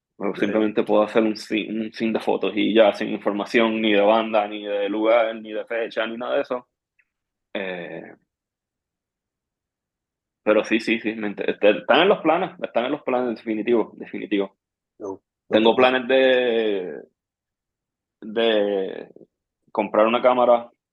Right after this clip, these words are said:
Speaker 1: eh, para tirar fotos en shows, pero en medio formato. No
Speaker 2: Mm.
Speaker 1: sé si sa-, sabes lo que es medio formato.
Speaker 2: Not so much.
Speaker 1: Eh, es básicamente el, un, la, la cámara que yo uso para los shows es treinta y cinco milímetros.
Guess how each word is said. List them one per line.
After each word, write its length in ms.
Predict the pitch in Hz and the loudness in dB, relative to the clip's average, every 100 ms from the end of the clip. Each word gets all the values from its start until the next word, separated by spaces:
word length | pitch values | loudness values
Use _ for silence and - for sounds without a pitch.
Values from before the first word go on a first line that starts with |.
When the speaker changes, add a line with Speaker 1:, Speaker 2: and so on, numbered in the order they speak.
| _ _ _ _ _ _ _ _ - | _ _ _ _ _ _ _ _ -12
Speaker 1:
eh, 160 | 101 101 | -8 -4
para 220 | 98 95 | -4 -2
tirar 180 | 98 95 | -4 -4
fotos 220 | 107 117 | -2 -4
en 60 | 104 | -2
shows, 320 | 123 117 117 | 0 0 2
pero 180 | 110 104 | 0 0
en 80 | 101 | -2
medio 180 | 104 | -4
formato. 600 | - 98 110 113 110 107 _ _ _ _ | -4 -2 0 2 0 -4 _ _ _ _
No 120 | 104 | -10
Speaker 2:
Mm. 20 | 104 | -6
Speaker 1:
sé 100 | 117 | -4
si 180 | 117 | -4
sa-, 160 | 107 117 | 0 2
sabes 220 | - 110 | 6 6
lo 100 | 107 | 6
que 80 | 113 | 2
es 60 | 113 | -2
medio 180 | 110 | -4
formato. 480 | - 113 120 117 113 _ _ _ _ _ | -4 -2 0 -2 -6 _ _ _ _ _
Speaker 2:
Not 180 | 123 120 | -6 -4
so 160 | - 113 | -4 -6
much. 320 | 95 - - _ _ _ _ _ _ _ _ _ - | -8 -16 -20 _ _ _ _ _ _ _ _ _ 4
Speaker 1:
Eh, 560 | 113 117 113 113 107 - | 6 8 6 2 0 -2
es 300 | 110 - - - | -4 -6 -10 -2
básicamente 920 | 117 - 131 127 135 131 - 110 107 - - - _ _ _ - | 0 0 -2 -2 -4 -8 -4 -4 -4 -10 -20 -20 _ _ _ -6
el, 440 | 98 98 95 95 - _ _ _ _ _ | -4 -4 -6 -10 -12 _ _ _ _ _
un, 180 | - 131 - | -6 -4 4
la, 340 | 113 107 - | 6 6 2
la 180 | 104 104 | 0 2
cámara 300 | 113 135 165 | 2 0 0
que 100 | 165 | 0
yo 140 | 165 160 | 0 0
uso 280 | 160 165 | -2 -2
para 180 | 147 147 | 0 0
los 100 | 139 | 0
shows 280 | - 151 147 | -4 -6 -6
es 100 | 113 | -8
treinta 220 | - 120 123 | -6 -8 -8
y 40 | |
cinco 240 | 123 117 | -10 -8
milímetros. 480 | 110 104 98 90 - | -6 -4 -6 -8 -12